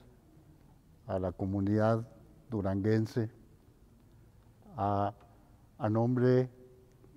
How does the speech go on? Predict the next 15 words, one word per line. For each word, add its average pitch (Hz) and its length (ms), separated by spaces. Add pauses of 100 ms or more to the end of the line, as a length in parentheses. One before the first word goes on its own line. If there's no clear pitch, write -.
(160)
de 101 120
todo 120 340
el 123 80
personal 110 500
de 117 100
salud 110 460 (1400)
del 98 200
estado 113 480
de 113 80
Durango, 107 640 (1700)
es 117 180
muy 127 200
importante 117 760
que - 160
sepan 120 600